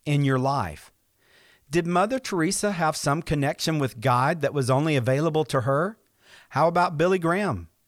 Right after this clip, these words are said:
John Wesley, Dietrich Bonhoeffer, George Mueller? The answer is no. Every one of them experienced, received, and gave more than they ever thought possible.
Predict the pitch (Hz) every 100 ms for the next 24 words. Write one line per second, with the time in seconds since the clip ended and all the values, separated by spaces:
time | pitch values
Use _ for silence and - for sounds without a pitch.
0 | _ _ - 131 147 175 156 180 - 120
1 | 87 - _ _ _ _ _ 147 170 180
2 | 202 202 127 170 190 127 90 - 78 -
3 | _ _ _ 107 135 147 147 120 131 156
4 | 190 110 80 - _ _ _ - _ -
5 | 139 151 147 165 180 - 190 175 - _
6 | 147 139 110 127 123 104 90 76 - _
7 | _ - - _ 143 185 214 180 196 175
8 | 139 127 123 - - 185 190 165 113 -
9 | - - _ _ _ 139 139 - - 190
10 | 175 117 87 - _ _ _ _ 151 139
11 | 113 139 156 185 156 151 160 131 104 101
12 | _ _ - 135 135 135 135 139 143 127
13 | - 139 143 - 107 80